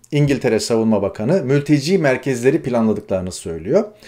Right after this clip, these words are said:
Bu İngiltere'de uzun zamandır, özellikle son dönemde, e, çok yoğunca konuş-, e, yoğun bir şekilde konuşuluyor. İngiltere kendi eski koloni ülkelerine,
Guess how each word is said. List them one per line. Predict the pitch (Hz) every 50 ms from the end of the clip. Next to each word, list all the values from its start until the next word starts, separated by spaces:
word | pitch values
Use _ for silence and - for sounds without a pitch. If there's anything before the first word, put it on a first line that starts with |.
| - - - - - - - _ _ _
Bu | - 131 123 135 147 196 233 247
İngiltere'de | 220 208 196 196 196 - 208 180 175 170 185
uzun | 170 151 156 180 180 165 - - - 113 135
zamandır, | 113 101 117 117 113 110 107 110 110
özellikle | 120 113 135 143 147 143 123 107
son | - 147 147 139 123
dönemde, | 110 101 98 98 101 147 185 - - -
e, | - 117
çok | - - 170 160 - 113
yoğunca | 120 127 143 143 110 104 -
konuş-, | - 87 90 87 - - - -
e, | 120
yoğun | 107 107 107 120 135 147 139 120
bir | -
şekilde | - 101 - - 90 90 92
konuşuluyor. | - - 98 95 - - 104 107 127 139 131 135
İngiltere | 127 135 143 147 147 170 147 147 160 165 160 - - - _ _ _
kendi | - 131 131 139 147 147 165
eski | - 147 131 131 - - 156 156 151
koloni | - 135 131 147 151 151
ülkelerine, | 131 113 104 - 113 104 101 95 98 95 95 101 117 -